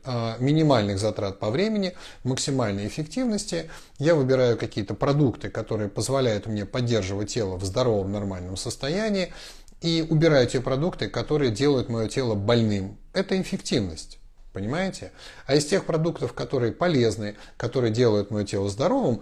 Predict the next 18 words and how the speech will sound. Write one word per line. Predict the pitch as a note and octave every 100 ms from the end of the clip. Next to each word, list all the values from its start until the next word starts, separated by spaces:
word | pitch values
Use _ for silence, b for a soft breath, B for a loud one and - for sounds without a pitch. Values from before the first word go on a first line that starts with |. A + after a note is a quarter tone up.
| B
я | B G#3+
могу | F3 C3
легко | E3 - G3+
выбрать | F3+ B2+ A2+ -
те, | -
которые | G#2+ D3 C#3
мне | G#2+
нравятся | G2+ G#2 A#2+ A2 G#2+
по | G#2+
вкусу. | - - - -
Вот | A#2+ E3+ -
так | F#3+ B2 G2
я | G2+
сейчас | A2+ - F#2+
поступаю | - G2+ G#2 - G3 C#3+
со | -
своим | - G#2 C3+ B2+
питанием. | - G2+